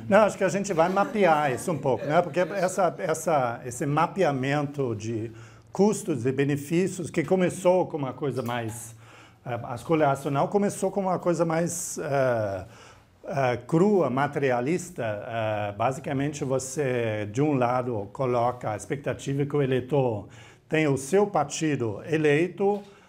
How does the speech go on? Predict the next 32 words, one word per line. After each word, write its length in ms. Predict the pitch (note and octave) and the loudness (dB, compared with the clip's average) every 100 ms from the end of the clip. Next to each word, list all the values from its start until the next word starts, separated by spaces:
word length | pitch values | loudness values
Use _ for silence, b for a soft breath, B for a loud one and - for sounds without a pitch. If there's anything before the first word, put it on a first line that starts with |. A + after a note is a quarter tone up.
| B _ | B _
com 120 | E3+ | 0
a 80 | D#3 | 2
consequência 800 | F3+ F3 F3 D3 D3 D#3 D#3 F#3+ | 0 0 -2 -2 0 0 -2 -4
que 120 | E3+ | -2
o 80 | D#3+ | -2
seu 300 | E3 D#3+ E3 | 0 2 4
partido 560 | E3+ D#3 - D#3 D#3+ | 2 -2 -2 -4 -2
traga 540 | E3 - C3 C#3+ D3+ D3 | -2 0 2 4 2 0
benefícios 640 | C3+ C3 - D3 C#3+ D3 | -2 -4 -6 -6 -6 -10
para 180 | - B2+ | -4 -2
o 80 | A2 | -2
seu 240 | - C3+ | -2 -2
segmento 540 | A#2+ C#3+ A#2 A#2+ B2+ A#2+ | -2 -2 0 -2 -2 -6
social, 580 | C#3 - B2+ A2+ B2 A2+ | -6 -8 -4 0 0 -2
para 180 | A2+ | -4
a 20 | G2 | -6
sua, 500 | - B2+ A2+ F#2 F#2 B B B B | -4 0 0 -2 -8 B B B B
para 140 | - A#2 | -6 -6
a 20 | |
sua 240 | - - | 0 -2
classe, 540 | - B2+ D3 D3+ D3 - | 0 0 0 -2 -4 -6
para 140 | C#3 | -6
o 40 | |
seu 200 | B2+ E3 | -2 -2
grupo 360 | C3 C3+ D#3+ E3 | 2 4 2 2
econômico, 640 | D3 D3+ C3 G#2 F2 D#2+ | -2 0 -2 -4 -6 -14
né? 180 | G2+ A#2+ | -12 -10
Então, 300 | A#2 C3+ D#3+ | -8 -6 -6
você 180 | C#3+ C3 | -6 -8
tem 200 | A#2+ C#3 | -4 -2
alguns 340 | B2+ A#2+ C#3+ C#3+ | 0 0 -2 0
benefícios 920 | D#3+ C#3+ C#3 E3+ G3 F3+ A3 G#3+ - | 0 0 0 0 0 -2 -4 -4 -10